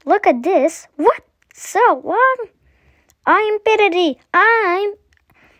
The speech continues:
nothing ending. So you're a big number.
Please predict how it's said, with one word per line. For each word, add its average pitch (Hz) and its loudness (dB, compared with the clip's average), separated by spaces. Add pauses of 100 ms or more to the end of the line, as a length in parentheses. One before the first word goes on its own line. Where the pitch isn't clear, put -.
(280)
nothing 403 0
ending. 370 0 (500)
So - 0
you're 320 2
a 330 4
big 294 0
number. 254 -4